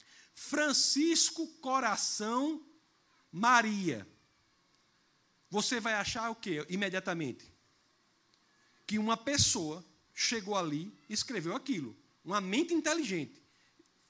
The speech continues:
es-, chegou ali e escreveu aquilo. Você nunca vai dizer assim, "Os caranguejos estão tão românticos", vai dizer isso? Não. Por quê?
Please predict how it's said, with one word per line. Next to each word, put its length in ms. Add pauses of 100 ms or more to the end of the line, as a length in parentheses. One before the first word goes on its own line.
(120)
es-, 260
chegou 320
ali 220
e 40
escreveu 380
aquilo. 340
Você 200
nunca 220
vai 100
dizer 200
assim, 300 (320)
"Os 120
caranguejos 680
estão 220
tão 160
românticos", 560
vai 100
dizer 180
isso? 300 (840)
Não. 420 (800)
Por 240
quê? 400